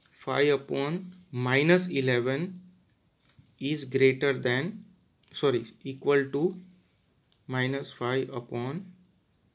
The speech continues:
eleven। So answer is over। Here we don't have to do anything। You just shift the, uh, negative sign from denominator to numerator।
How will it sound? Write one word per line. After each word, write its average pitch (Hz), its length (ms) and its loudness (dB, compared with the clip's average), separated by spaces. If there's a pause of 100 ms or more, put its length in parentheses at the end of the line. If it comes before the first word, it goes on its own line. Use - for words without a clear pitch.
(600)
eleven। 120 360 -4 (380)
So 135 80 -2
answer 131 340 -2
is 143 100 -4
over। 147 260 2
Here 139 300 -2
we 151 100 2
don't 151 220 -2
have 135 180 -4
to 139 80 -4
do 135 80 0
anything। 131 360 -2
You 127 120 -6
just 143 280 -6
shift 151 320 -4
the, 139 120 -2 (480)
uh, 131 120 -2
negative 139 420 -2
sign 147 220 -4
from 143 200 -6
denominator 139 540 -2
to 135 140 -4
numerator। 143 580 -2